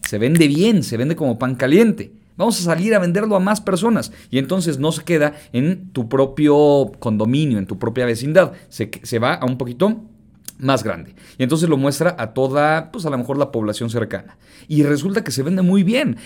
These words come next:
Resulta que hay más personas que lo compran, hay personas que lo consumen. Comentan más, comparten más, lo ven una, dos y hasta tres veces. Entonces se lo muestra a toda la ciudad. Y entonces después esa ciudad reacciona igual, se lo muestra a todo el estado, el estado al país, y así se va al mundo.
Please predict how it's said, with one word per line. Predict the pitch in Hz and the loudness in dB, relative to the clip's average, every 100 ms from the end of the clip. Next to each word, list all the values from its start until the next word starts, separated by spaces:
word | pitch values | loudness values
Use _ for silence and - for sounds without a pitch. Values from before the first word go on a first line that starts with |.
| - | -6
Resulta | 151 208 214 | -2 0 0
que | 220 | 0
hay | |
más | 214 220 | 0 0
personas | 220 202 202 208 | 0 0 2 2
que | 170 | 4
lo | 202 190 | 2 4
compran, | 262 226 143 | 2 4 0
hay | 147 | 0
personas | 165 190 165 202 220 | -2 -2 -2 0 0
que | - | 2
lo | 180 | 0
consumen. | 185 190 240 247 120 - - | 0 0 2 0 0 -6 -4
Comentan | 143 143 190 190 160 | -2 2 2 2 2
más, | 175 202 190 | 2 0 -2
comparten | 143 131 165 170 160 160 | -4 -2 -2 -2 -2 -2
más, | 190 175 | -2 0
lo | 135 | 0
ven | 143 156 | 0 -2
una, | 190 190 175 | 0 0 2
dos | 156 170 | 0 0
y | |
hasta | 165 - | -4 -2
tres | 160 175 | 0 2
veces. | 202 220 240 - - | 2 0 -2 -6 -8
Entonces | 107 110 151 196 196 - | -4 -2 0 0 -2 -6
se | - 117 | -10 -2
lo | 113 | 0
muestra | 127 131 123 | 0 -2 -4
a | |
toda | 113 113 | 0 2
la | 117 | 2
ciudad. | 117 131 139 135 - - - | 0 0 0 -2 -12 -20 -4
Y | 127 | -2
entonces | 143 190 190 160 | 0 0 0 -2
después | 139 175 180 170 - - | -4 -2 -2 -2 -8 -6
esa | 156 160 | -4 -2
ciudad | 147 160 | 0 2
reacciona | 160 143 165 165 | 0 -2 -2 -2
igual, | 170 185 180 | 2 4 2
se | 170 | 0
lo | 120 | -4
muestra | 117 131 127 | -6 -6 -6
a | |
todo | 131 131 | -2 0
el | 127 | 0
estado, | 120 170 170 165 | -2 -2 0 -2
el | |
estado | 107 - 127 | -2 -4 -2
al | 127 | -2
país, | 120 156 202 - - - | 2 2 2 -4 -16 -6
y | |
así | 107 - 147 165 | -4 -2 -2 -4
se | - 120 | -6 -4
va | 104 120 | 0 0
al | 127 113 101 | -2 -4 -2
mundo. | 104 107 90 85 | 0 0 0 -4